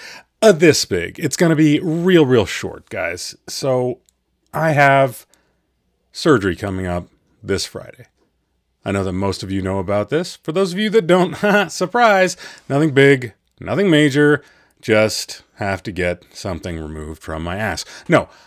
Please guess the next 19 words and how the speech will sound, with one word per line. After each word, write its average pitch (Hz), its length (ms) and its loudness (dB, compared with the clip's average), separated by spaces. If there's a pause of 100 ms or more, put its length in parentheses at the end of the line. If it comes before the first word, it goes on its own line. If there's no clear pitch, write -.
I 131 120 0
have 127 180 4
a 117 60 -8
couple 143 220 0
of 107 100 -6
hernias 123 360 -2
that 107 120 -2
all 101 100 0
need 98 160 -4
to 85 60 -10
be 85 120 -6
repaired, 170 720 -4
and 120 1000 -6
even 202 360 -2
though 151 240 6
it's 120 140 -4
something 131 480 -4
that 101 300 0 (240)
feels 156 680 0